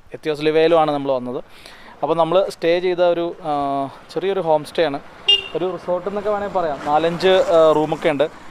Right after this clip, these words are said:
അപ്പം അതിൻ്റെ കുറച്ച് ഡീറ്റെയിൽസ് ഞാൻ നിങ്ങളോടൊന്ന് ഷെയർ ചെയ്യാം. മൂന്നാറിൽ വരുന്ന ആളുകൾക്ക്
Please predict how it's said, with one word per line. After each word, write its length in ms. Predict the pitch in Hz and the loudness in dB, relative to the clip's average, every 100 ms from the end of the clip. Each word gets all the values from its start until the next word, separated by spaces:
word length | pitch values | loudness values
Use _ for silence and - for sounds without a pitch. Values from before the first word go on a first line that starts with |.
| - - | -16 -6
അപ്പം 420 | 139 151 151 156 160 | -2 0 -2 -6 -4
അതിൻ്റെ 420 | 143 160 175 180 180 | -2 0 2 2 0
കുറച്ച് 220 | 165 - | -4 -4
ഡീറ്റെയിൽസ് 400 | 160 156 160 160 | -4 -2 -4 -4
ഞാൻ 160 | 175 160 | -2 -2
നിങ്ങളോടൊന്ന് 360 | 156 160 156 156 | 0 -2 0 -4
ഷെയർ 260 | 143 139 | -2 -2
ചെയ്യാം. 240 | 143 139 147 | -2 -4 -4
മൂന്നാറിൽ 380 | 143 151 160 | -4 -2 2
വരുന്ന 240 | 170 160 170 | 2 2 0
ആളുകൾക്ക് 400 | 160 160 151 | 0 -2 -4